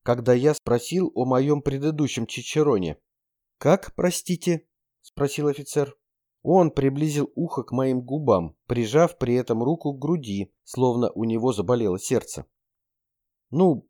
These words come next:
ну, бландердаш. Его, наверное, отозвали по службе?" Затем я добавил: "Я знаю, что не должен спрашивать". "Ну что вы", поспешно проговорил офицер.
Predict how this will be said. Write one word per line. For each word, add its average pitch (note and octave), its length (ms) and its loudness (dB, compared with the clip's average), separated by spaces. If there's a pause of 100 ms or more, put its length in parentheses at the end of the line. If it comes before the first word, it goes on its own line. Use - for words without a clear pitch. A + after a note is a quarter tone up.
(140)
ну, B2+ 180 2
бландердаш. D3+ 1040 4 (280)
Его, B2+ 380 4
наверное, D3 400 6
отозвали D3+ 440 2
по D#3 160 0
службе?" F3 600 -2 (220)
Затем A2 340 -2
я B2 120 2
добавил: G#2+ 440 2 (280)
"Я A#2 240 4
знаю, D3+ 400 4
что A2 400 0
не G#2+ 140 -2
должен B2 340 -2
спрашивать". D3 760 0 (600)
"Ну A2 140 -2
что F3 520 4
вы", G2+ 100 0
поспешно C3 580 -2
проговорил A#2 560 0
офицер. - 540 -8